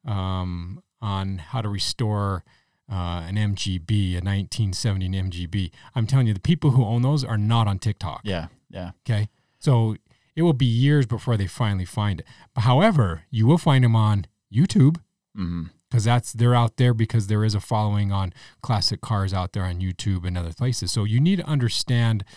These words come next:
Speaker 1: where your clientele is at and what, uh, media they're using, so that when you put the creativity marketing out there,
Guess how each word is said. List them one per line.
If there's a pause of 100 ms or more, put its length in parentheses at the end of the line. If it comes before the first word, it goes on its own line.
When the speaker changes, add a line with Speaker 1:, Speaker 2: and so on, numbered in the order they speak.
(320)
Speaker 1:
where
your
clientele
is (140)
at
and
what, (280)
uh,
media
they're
using,
so
that
when
you
put
the
creativity
marketing
out
there,